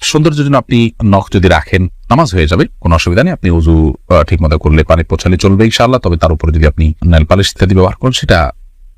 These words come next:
আহ, আপনার উযু না হবে না তার ফলে এবং তারপরে নামাজও হবে না। আর যদি এমন হয় যে,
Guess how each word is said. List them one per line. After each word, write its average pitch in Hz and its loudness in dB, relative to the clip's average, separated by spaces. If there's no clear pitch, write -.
আহ, 85 -4
আপনার 78 -2
উযু 92 2
না 80 2
হবে 85 -2
না 90 0
তার 90 0
ফলে 123 0
এবং 87 -4
তারপরে 78 -2
নামাজও 95 0
হবে 80 -6
না। 69 -8
আর 101 2
যদি 120 0
এমন 135 0
হয় 147 0
যে, 147 0